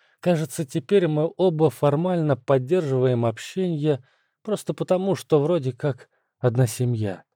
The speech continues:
Теперь оно не обременяет стремлением угодить,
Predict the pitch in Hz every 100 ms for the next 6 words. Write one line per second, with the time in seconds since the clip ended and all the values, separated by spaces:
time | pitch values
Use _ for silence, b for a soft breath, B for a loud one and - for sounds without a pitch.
0 | _ _ _ _ - 147 - 220 196 151
1 | 147 196 175 151 151 135 143 147 147 185
2 | 185 147 - - 139 139 165 175 131 127
3 | 120 113 117 107 151 175 -